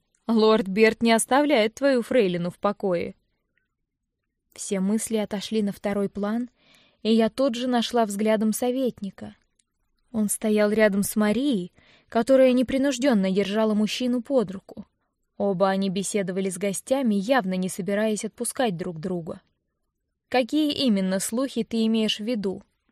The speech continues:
переспросила я, стараясь выглядеть не слишком заинтересованной в ответе. «О том, что он увлечен ею. Разве не из-за этого вы ехали вместе почти всю дорогу до Богемии?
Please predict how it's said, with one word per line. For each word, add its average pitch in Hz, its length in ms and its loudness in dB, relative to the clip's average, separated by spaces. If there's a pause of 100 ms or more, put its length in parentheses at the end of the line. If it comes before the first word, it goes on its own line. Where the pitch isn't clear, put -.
переспросила 208 640 -2
я, 220 240 0
стараясь 214 500 -2
выглядеть 220 480 -2
не 240 120 0
слишком 226 460 -4
заинтересованной 190 800 -2
в 190 60 -4
ответе. 196 560 -6 (840)
«О 185 160 0
том, 196 300 2
что - 180 -2
он 233 160 2
увлечен 247 540 0
ею. 247 420 0 (580)
Разве 214 360 4
не 220 160 4
из-за 202 180 2
этого 233 400 4
вы 202 140 2
ехали 202 460 0
вместе 202 420 -2
почти 208 340 0
всю 220 240 -6
дорогу 226 400 2
до 196 80 -2
Богемии? 190 680 0